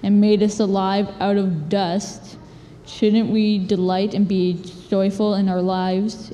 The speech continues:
and in God who made us? So this week,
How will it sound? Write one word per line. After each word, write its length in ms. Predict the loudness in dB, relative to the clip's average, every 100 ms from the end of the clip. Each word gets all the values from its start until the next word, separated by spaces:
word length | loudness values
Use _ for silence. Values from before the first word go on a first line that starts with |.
| -4
and 160 | -2
in 160 | 0 0
God 480 | 0 -2 -2 -2 0
who 120 | 0
made 260 | 0 0 0
us? 380 | -2 -4 -14 -18 -20 -20 -20 -20 -20 -20 -20
So 160 | -2 2
this 220 | 2 2
week, 300 | 0 0